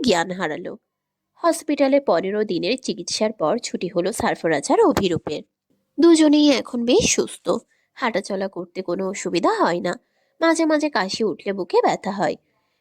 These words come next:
নালি সকাল বিকাল অভিরূপের বাড়িতে গিয়ে অভিরূপের খোঁজ খবর নেয়। সারফরাজ বাড়ি ফিরেই নিজের এমার্জেন্সি টিকিট কাটিয়েছে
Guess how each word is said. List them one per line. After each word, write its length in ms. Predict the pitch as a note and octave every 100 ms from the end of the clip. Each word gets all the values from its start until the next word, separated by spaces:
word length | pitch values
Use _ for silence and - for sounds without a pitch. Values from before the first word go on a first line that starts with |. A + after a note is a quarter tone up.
| -
নালি 300 | E4 D#4 D#4+
সকাল 380 | - A3+ A3 A3
বিকাল 340 | G3 - G#3+
অভিরূপের 460 | F3+ G3 F#3+ G3+ G#3+
বাড়িতে 340 | E3+ E3+ F#3+
গিয়ে 180 | F#3+ A3
অভিরূপের 500 | G3+ A3 F#3 B3+ B4+
খোঁজ 280 | - F#3+ -
খবর 300 | F#3+ E3 E3+
নেয়। 200 | G3 - _ _ _ _ _ _
সারফরাজ 540 | E4+ E4 D#4 C#4 C#4 A3
বাড়ি 200 | E3 G#3+
ফিরেই 320 | G3+ E3+ G#3
নিজের 240 | G#3+ G3+
এমার্জেন্সি 640 | G#3 F#3+ G3 F#3 F#3 - A3+
টিকিট 320 | G3 F3+ -
কাটিয়েছে 640 | E3+ D#3+ G3 D#3+ -